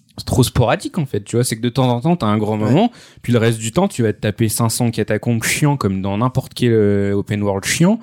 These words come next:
Speaker 1: Et, euh, et puis, euh, enfin, tu commences le jeu et tu te dis, mais en fait, c'est, ouais, c'est Dark Souls. Moi, le plus gros problème que j'ai eu avec le jeu de base, et je pense que c'est pour ça que <laughs> Ludo, il l'a foutu en déception,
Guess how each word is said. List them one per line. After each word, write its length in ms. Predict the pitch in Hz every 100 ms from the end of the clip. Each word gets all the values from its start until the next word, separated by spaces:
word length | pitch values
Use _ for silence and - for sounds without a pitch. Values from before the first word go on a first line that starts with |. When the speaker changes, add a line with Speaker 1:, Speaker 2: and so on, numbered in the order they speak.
| - - - - 117
Speaker 1:
Et, 280 | 104 104 101
euh, 880 | 98 95 95 95 95 92 92 95 92
et 120 | 104
puis, 320 | - 113 110
euh, 60 | 107
enfin, 160 | - 110
tu 140 | -
commences 340 | 123 113 110
le 100 | 123 117
jeu 180 | 139
et 40 | 143
tu 140 | -
te 60 | 107
dis, 160 | 101
mais 80 | 113
en 100 | 104
fait, 240 | 95 143 -
c'est, 440 | - - - 95
ouais, 180 | 98 196
c'est 160 | - 90
Dark 240 | 101 120
Souls. 220 | - 202 - - 143
Moi, 220 | 151 202
le 220 | 139 127
plus 160 | 127 -
gros 160 | 139 196
problème 320 | - 180 180
que 100 | 139
j'ai 140 | 123
eu 20 |
avec 160 | 131 117
le 80 | 120
jeu 160 | 127
de 120 | 143 113
base, 280 | 143 175 110
et 60 |
je 80 | 104
pense 180 | 131 127
que 120 | 113
c'est 100 | -
pour 160 | 104 -
ça 140 | 143
que 60 | -
<laughs> 60 | -
Ludo, 240 | 123 127
il 140 | 135 123
l'a 100 | 127
foutu 260 | - -
en 60 | 120
déception, 520 | 107 104 117 - 214